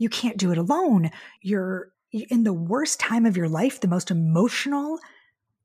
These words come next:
emotionally, like, I can't even, like, the worst point in your life, you have to make long-term, um, financial decisions. You have to worry about your children. You have to get yourself out of, like, this dark, dark place and live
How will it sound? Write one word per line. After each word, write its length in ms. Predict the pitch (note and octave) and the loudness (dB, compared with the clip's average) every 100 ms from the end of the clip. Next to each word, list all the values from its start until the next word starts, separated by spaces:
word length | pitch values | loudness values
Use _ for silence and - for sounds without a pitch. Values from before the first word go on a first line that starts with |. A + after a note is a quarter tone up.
| G#3+ | 2
emotionally, 560 | G#3 C4+ - B3+ B3+ | 2 2 -2 -4 -2
like, 320 | G#3+ F3 - _ _ _ _ - | -2 -4 -6 _ _ _ _ -6
I 80 | G3+ | -6
can't 240 | - F#3+ | -4 -4
even, 180 | F3 E3+ - | -4 -6 -4
like, 160 | G#3+ G3 | -2 2
the 80 | A#3+ | 0
worst 320 | G3+ D#4+ - | 2 0 -2
point 200 | - C4 | -2 2
in 40 | |
your 100 | A3+ | 4
life, 180 | G3 F3+ | 4 6
you 100 | F#3+ | 6
have 100 | F#3 | 6
to 80 | F#3+ | 4
make 200 | E3+ E3 | 0 0
long-term, 800 | F3 D#3 E3+ A3 - F#3 E3+ F3 - - - _ _ - | 0 4 6 6 2 2 2 0 -2 -12 -20 _ _ -4
um, 280 | F3+ D#3+ E3 - | -2 -2 -6 -4
financial 420 | E3 D#3+ G3 C4+ | -2 0 -2 0
decisions. 640 | D4+ - D4 D#4+ F4 - - _ _ _ _ | 0 0 -2 -2 -4 -8 -12 _ _ _ _
You 160 | G3 G3+ | 0 2
have 140 | F#3+ | 0
to 80 | F#3 | -2
worry 180 | F3 F3+ | -2 -2
about 260 | F#3 E3 - | -2 -4 -8
your 80 | |
children. 640 | - - A3 C#4+ D4 F4+ F4+ _ - - | -4 -2 -2 -4 -6 -8 -8 _ -20 -6
You 180 | F#3+ G#3 | 0 2
have 120 | G#3+ | 0
to 80 | A3 | -2
get 180 | G#3 G3 | -4 -6
yourself 280 | F3+ F3+ E3+ | -6 -6 -6
out 160 | E3+ | -6
of, 100 | E3+ | -6
like, 200 | E3+ E3 | -6 -6
this 160 | F3+ E3 | -6 -6
dark, 380 | D#3 F3+ C4 - | -2 0 0 0
dark 280 | G#3+ G3+ - | -2 -2 -6
place 380 | - A#3 C4 - | -4 -2 -2 -2
and 140 | F#3+ E3+ | 0 0
live 600 | D#3 E3+ D4+ G4 G4 | 2 2 4 2 -2